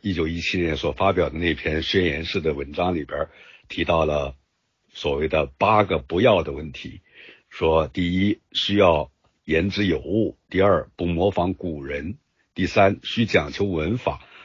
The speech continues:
第四，不做无病之呻吟；第五，勿去陈词滥调，啊，或者说叫滥调套语；第六，不用典；第七，不讲对仗；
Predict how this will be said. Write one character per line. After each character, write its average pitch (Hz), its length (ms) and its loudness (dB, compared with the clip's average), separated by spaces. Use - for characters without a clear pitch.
第 107 140 4
四， 107 240 -2
不 104 180 -2
做 101 220 4
无 90 160 0
病 131 200 4
之 85 140 -6
呻 127 220 2
吟； 92 400 -2
第 139 140 4
五， 80 380 0
勿 127 280 0
去 98 300 0
陈 113 440 -2
词 101 520 -6
滥 107 280 2
调， 113 260 4
啊， 82 160 0
或 80 160 -2
者 78 140 -4
说 73 200 -4
叫 76 200 -2
滥 87 260 2
调 85 200 2
套 104 340 4
语； 69 80 -12
第 107 140 4
六， 123 320 4
不 165 120 4
用 151 240 8
典； - 260 2
第 113 160 4
七， 131 320 2
不 - 160 -2
讲 80 240 0
对 123 220 4
仗； 131 320 2